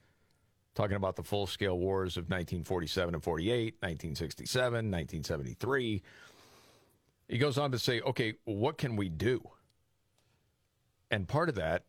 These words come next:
he mentions, like, Stanford or U C Davis, where they canonize Ibram X Kendi, which its own part is pretty funny.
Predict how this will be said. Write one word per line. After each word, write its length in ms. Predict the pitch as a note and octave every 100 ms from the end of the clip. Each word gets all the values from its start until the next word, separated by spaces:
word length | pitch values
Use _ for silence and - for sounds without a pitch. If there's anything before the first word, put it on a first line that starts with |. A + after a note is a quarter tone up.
| _
he 160 | - G#2+
mentions, 760 | G#2 C3+ C#3+ F2+ E2+ - - - _ _ _ _
like, 220 | F#2+ F2
Stanford 680 | - - A#2 A2+ - G#2+ G2
or 80 | E2+
U 180 | F2 G#2+
C 180 | - F2
Davis, 600 | E2 B2 F2 A#1+ - - _ _ _ _
where 220 | B2+ A2+
they 160 | F#2+ E2+
canonize 720 | - A2+ B2+ G2 D2+ D#2 - - _ -
Ibram 320 | B2+ A#2+ G2+
X 160 | G2+ -
Kendi, 380 | - A#2 C#2 -
which 220 | A2 G2+ F#2
its 420 | E2 - - - -
own 200 | A2 F2+
part 220 | G#2+ F#2+
is 120 | D#2+
pretty 180 | A2 F2+
funny. 400 | F#2+ G2 A#2